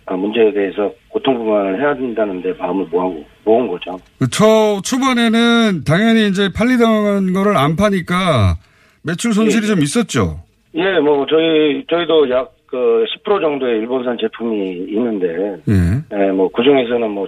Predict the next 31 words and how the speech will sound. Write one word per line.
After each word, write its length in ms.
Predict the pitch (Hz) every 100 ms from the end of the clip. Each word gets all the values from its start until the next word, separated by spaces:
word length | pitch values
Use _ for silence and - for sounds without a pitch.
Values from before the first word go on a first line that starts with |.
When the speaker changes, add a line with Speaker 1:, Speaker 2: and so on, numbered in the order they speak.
| -
Speaker 1:
주류 280 | 117 117 107
음료, 260 | 110 101
과자, 320 | - - 113
담배, 540 | 107 - 101 107 101 87 _ -
뭐, 180 | 120
업소용품, 580 | 123 - 175 156 135 120
그리고 260 | 139 170 185
저희가 240 | 151 151 147
식자재 340 | - - 190 196 170 151 139 120 110
마트라다 420 | 110 - 131 120
보니까 580 | 113 104 95 139 135 104 - -
각종 300 | - - -
소스나 520 | - 156 156 151 131 110
장류 320 | - - 135 110
등 320 | 104 107 107 _ -
Speaker 2:
예. 300 | 95 82 101
Speaker 1:
전체적으로 520 | 131 143 165 165 147
일본 280 | 131 117 139
제품은 380 | 127 117 131 127
지금 200 | 110 107
현재 200 | 101 135 -
다 120 | - -
뺀 220 | 165 160
상태이기 480 | 147 151 151 151 117
때문에 500 | - 107 101 110 123 - - - -
초반에는 640 | - 190 196 160 113 104 101
매출 320 | 98 - 117
감소가, 580 | 95 92 92 92 90 - _ _ -
아, 400 | - - 640 -
부담이 340 | - - - 92
됐죠. 440 | - - - 78